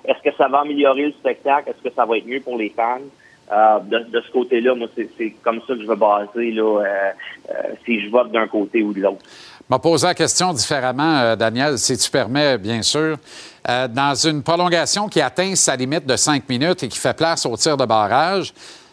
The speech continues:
Speaker 2: euh, un échantillonnage, là, c'est mince, mais j'en ai regardé une coupe pour être sûr de mon affaire, là.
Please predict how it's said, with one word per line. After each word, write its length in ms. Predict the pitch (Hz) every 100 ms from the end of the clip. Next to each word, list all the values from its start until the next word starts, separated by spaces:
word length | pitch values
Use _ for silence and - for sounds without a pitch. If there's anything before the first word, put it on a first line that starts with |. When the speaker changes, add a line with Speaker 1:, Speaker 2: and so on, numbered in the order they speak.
| -
Speaker 2:
euh, 280 | 123 127 127 -
un 140 | 139
échantillonnage, 800 | 156 160 185 160 165 151 185 208 156
là, 140 | 170
c'est 180 | - 147
mince, 380 | 160 208 202 -
mais 120 | 131
j'en 160 | 143
ai 100 | 147
regardé 280 | 147 170 151
une 140 | 190 143
coupe 200 | 220 -
pour 140 | 139
être 160 | 139 127
sûr 180 | 208
de 100 | 185
mon 180 | 131 127
affaire, 400 | 113 151 170 202
là. 120 | 180